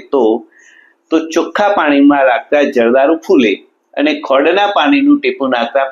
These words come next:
ફરી પાછું મૂળ સ્થિતિમાં આવે, એટલે કે સંકોચાય. નંબર બી, રક્તકણને મીઠાના સાંદ્ર દ્રાવણમાં મૂકવામાં આવે તો, તો રક્તકણ સંકોચાઈ જાય. નંબર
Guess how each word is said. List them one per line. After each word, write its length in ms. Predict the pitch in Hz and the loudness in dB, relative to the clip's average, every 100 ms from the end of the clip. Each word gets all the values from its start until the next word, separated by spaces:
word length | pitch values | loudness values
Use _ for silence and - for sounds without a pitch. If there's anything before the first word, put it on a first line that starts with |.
| - | -2
ફરી 240 | 165 160 | 0 0
પાછું 380 | 120 104 - 147 | 0 -2 -2 0
મૂળ 180 | 165 165 | 2 0
સ્થિતિમાં 500 | - 117 117 104 104 | -2 -6 -4 -6 -4
આવે, 140 | 95 - | -4 -4
એટલે 200 | - 123 - | -8 -8 -2
કે 100 | 208 - _ - | -2 -4 _ -6
સંકોચાય. 600 | 135 110 - 95 - - _ _ _ _ _ _ _ _ _ _ _ _ _ | -4 -2 -2 -4 -6 -14 _ _ _ _ _ _ _ _ _ _ _ _ _
નંબર 360 | 147 170 170 160 135 | -4 -2 0 0 0
બી, 160 | 120 - 123 | -4 -6 -4
રક્તકણને 920 | 156 214 - 196 190 170 165 160 151 156 127 113 | -2 -2 -2 -2 0 2 2 2 0 -2 -4 0
મીઠાના 680 | 120 - - 175 175 156 151 - | 0 -2 -4 -2 0 -2 -4 -2
સાંદ્ર 300 | 139 147 175 165 | 0 0 0 0
દ્રાવણમાં 500 | 147 131 135 139 139 | 0 2 0 0 -2
મૂકવામાં 480 | 120 - 131 131 135 | -2 -2 -2 0 0
આવે 180 | 110 117 117 | 2 0 -2
તો, 100 | 123 131 139 _ _ _ | -2 -2 -4 _ _ _
તો 140 | 151 147 | 0 2
રક્તકણ 680 | 151 147 135 131 139 165 208 _ - | 2 0 -4 -2 -2 -2 -6 _ -4
સંકોચાઈ 640 | 151 123 117 95 95 92 | -2 0 -2 0 -2 -2
જાય. 140 | - - _ _ _ _ _ _ _ _ | -6 -8 _ _ _ _ _ _ _ _
નંબર 380 | 139 151 151 147 | -4 -2 0 0